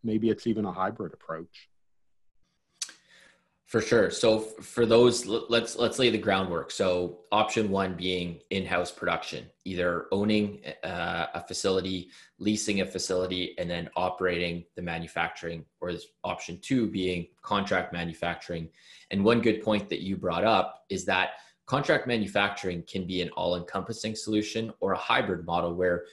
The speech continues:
Speaker 2: you might create the product or manufacture it yourself, but utilize a contract packaging relationship, uh, because you don't necessarily have the specialized packaging infrastructure,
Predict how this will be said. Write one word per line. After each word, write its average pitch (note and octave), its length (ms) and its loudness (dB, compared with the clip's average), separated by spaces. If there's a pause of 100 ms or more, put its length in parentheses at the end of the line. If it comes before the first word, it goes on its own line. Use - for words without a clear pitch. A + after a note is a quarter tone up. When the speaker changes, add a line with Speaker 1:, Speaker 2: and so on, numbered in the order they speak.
(140)
Speaker 2:
you A#2 140 2
might A#2+ 260 4
create F#2 460 -2
the F#2+ 60 -2
product F#2 680 0
or F2+ 80 -4
manufacture F#2 680 -2
it - 100 -12
yourself, G2+ 500 0 (340)
but F2+ 120 2
utilize F#2 560 0
a F2 60 0
contract F2+ 640 -4
packaging F2 640 -2 (100)
relationship, F#2 840 0 (220)
uh, F2 280 0
because E2+ 320 -6
you F#2 80 -2
don't F2+ 160 -2
necessarily F2 480 -4
have E2 220 -2
the D#2+ 80 -12
specialized E2+ 640 -6
packaging E2+ 640 -4
infrastructure, E2 840 -10